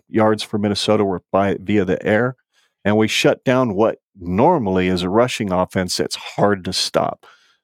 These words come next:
And I know that has a lot to do with the fact that they have offensive linemen. I think three interior offensive linemen are new this season, plus they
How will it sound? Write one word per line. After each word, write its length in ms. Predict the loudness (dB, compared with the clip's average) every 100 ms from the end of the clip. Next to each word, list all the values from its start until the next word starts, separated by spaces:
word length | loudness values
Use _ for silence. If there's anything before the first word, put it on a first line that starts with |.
| _
And 140 | -2 0
I 80 | 2
know 260 | 4 4
that 120 | 4 2
has 380 | 2 0 -2
a 40 | 0
lot 220 | 2 2
to 100 | -2
do 160 | -2 0
with 100 | 0
the 60 | -2
fact 240 | -4 -2
that 140 | -2 0
they 60 |
have 300 | 2 2 -2 _ _ _
offensive 420 | 0 2 0 0 0
linemen. 340 | 0 -2 -4
I 100 | -6
think 220 | -6 -6 -8 _ -2
three 220 | 2 2
interior 440 | 0 2 2 4
offensive 400 | 2 0 -4 -2
linemen 520 | 0 0 0 -4 -4 -10 _
are 180 | -4 -2
new 460 | 0 2 4 2 -2
this 160 | -2 -2
season, 360 | 0 -2 0 -2
plus 380 | 0 0 0
they 160 | -2 -2